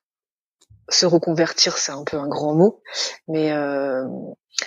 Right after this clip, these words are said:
euh, je, je, je, je suis attirée par les soins palliatifs depuis un moment, donc je voudrais passer un D U, donc je me suis inscrite et je, j'ai fait une, j'ai entamé une formation d'hypnose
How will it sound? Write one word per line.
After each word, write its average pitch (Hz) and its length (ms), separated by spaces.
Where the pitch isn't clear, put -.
euh, 151 120
je, 143 160
je, - 220
je, 143 300
je 156 100
suis 160 140
attirée 165 300
par 156 160
les 151 80
soins 156 200
palliatifs 151 680
depuis - 440
un 156 100
moment, 156 280
donc 185 200
je - 60
voudrais 139 240
passer 151 260
un 147 120
D 147 240
U, 185 200
donc 160 140
je 151 60
me 151 80
suis 156 160
inscrite - 540
et 208 340
je, 175 460
j'ai 165 200
fait 202 220
une, 170 180
j'ai 165 160
entamé 190 280
une 196 60
formation 170 420
d'hypnose 165 680